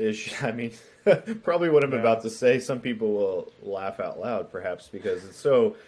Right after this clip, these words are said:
Speaker 1: it's just so, you know, <clears throat> here's the thing about, like, this kind of work it's hard to explain because for most people it's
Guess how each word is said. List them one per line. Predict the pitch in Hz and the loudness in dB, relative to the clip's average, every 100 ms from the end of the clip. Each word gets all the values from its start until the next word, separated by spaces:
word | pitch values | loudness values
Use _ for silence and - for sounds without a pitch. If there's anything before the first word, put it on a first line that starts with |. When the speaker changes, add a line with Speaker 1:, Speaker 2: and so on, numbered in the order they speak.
| - | -12
Speaker 1:
it's | - 160 | -4 -2
just | 160 139 | -2 0
so, | 143 127 110 - - _ _ _ | 2 2 2 -4 -20 _ _ _
you | 143 160 - | -4 -4 -4
know, | - 175 | -4 -2
<clears throat> | 156 | -2
here's | 143 233 | 4 6
the | 202 | 6
thing | 156 131 | 2 2
about, | 117 117 139 120 | 2 4 4 4
like, | 127 117 - _ _ _ _ _ _ _ _ _ _ _ _ _ _ _ _ - _ _ _ - _ _ _ _ | 4 2 0 _ _ _ _ _ _ _ _ _ _ _ _ _ _ _ _ -20 _ _ _ -20 _ _ _ _
this | 135 175 220 | 2 4 4
kind | - 170 165 | 2 2 2
of | 113 | 2
work | 104 127 170 - - _ _ | 4 6 6 2 -20 _ _
it's | 131 131 - | -6 -6 -2
hard | 151 160 | 0 2
to | 151 151 | 4 4
explain | - - - 131 139 135 107 | 4 -12 -8 -2 0 2 0
because | 107 131 117 - | 0 -2 -2 -2
for | |
most | 120 131 147 - | 0 2 2 0
people | 135 120 107 | -4 0 -2
it's | - | -2